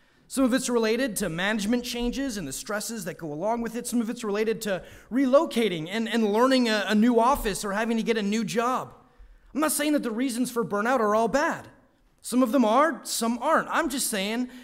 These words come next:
that there is a reality that many of us, most of us, are exhausted and drained by our jobs.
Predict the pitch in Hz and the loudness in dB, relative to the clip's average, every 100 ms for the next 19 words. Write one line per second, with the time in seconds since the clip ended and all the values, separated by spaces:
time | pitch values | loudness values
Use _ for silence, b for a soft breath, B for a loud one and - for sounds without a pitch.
0 | B 214 262 254 214 226 233 254 330 285 | B -6 -2 0 -2 -2 -4 0 0 0
1 | 185 202 220 190 233 339 254 170 180 196 | -2 -2 -2 0 2 4 2 2 0 -2
2 | 196 196 247 359 - 202 156 165 180 185 | 0 2 2 2 -2 -4 -4 -8 -8 -10
3 | 185 165 202 226 233 185 165 - 175 151 | -8 -8 -8 -10 -12 -12 -12 -12 -14 -14
4 | 175 180 135 131 139 143 b b b b | -12 -12 -12 -12 -14 -16 b b b b
5 | b - - 156 - 139 135 131 147 123 | b -20 -14 -12 -12 -14 -16 -14 -12 -12
6 | 101 87 98 - - | -14 -18 -18 -18 -20